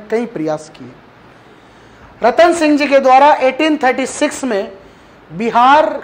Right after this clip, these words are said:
के गया नामक स्थान पर, जो बोध गया, जहाँ भगवान बुद्ध को ज्ञान प्राप्त हुआ था,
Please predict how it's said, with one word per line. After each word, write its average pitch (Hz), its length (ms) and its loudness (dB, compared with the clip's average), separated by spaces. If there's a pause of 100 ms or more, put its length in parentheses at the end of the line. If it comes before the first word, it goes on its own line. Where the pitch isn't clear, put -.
(140)
के 269 120 -2
गया 220 380 4
नामक 240 320 0
स्थान 202 380 -4
पर, - 240 -12 (760)
जो 165 140 -6
बोध 196 320 2
गया, 175 260 -2
जहाँ 190 180 -2
भगवान 175 360 -6
बुद्ध 170 240 -14
को 180 120 -10
ज्ञान 175 280 -4
प्राप्त 214 340 -4
हुआ 160 120 -4
था, 180 220 -6